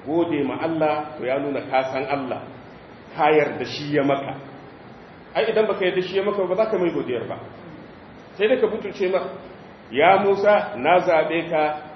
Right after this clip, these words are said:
ya ce, "Ka tuna, inni istafaituka ala nas," ka duba duk mutane na zabe ka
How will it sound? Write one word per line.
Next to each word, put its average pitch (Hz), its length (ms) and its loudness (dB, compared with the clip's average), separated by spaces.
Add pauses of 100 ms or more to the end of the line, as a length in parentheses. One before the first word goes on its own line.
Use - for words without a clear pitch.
(220)
ya 131 320 -4
ce, 151 160 -6
"Ka 135 100 -8
tuna, 139 520 -6
inni 131 260 -8
istafaituka 143 640 -6
ala 127 180 -4
nas," 120 220 -6
ka 117 100 -8
duba 127 300 -8
duk 151 160 -6
mutane 135 640 -4 (480)
na 117 120 -8
zabe 113 440 -6
ka 113 140 -12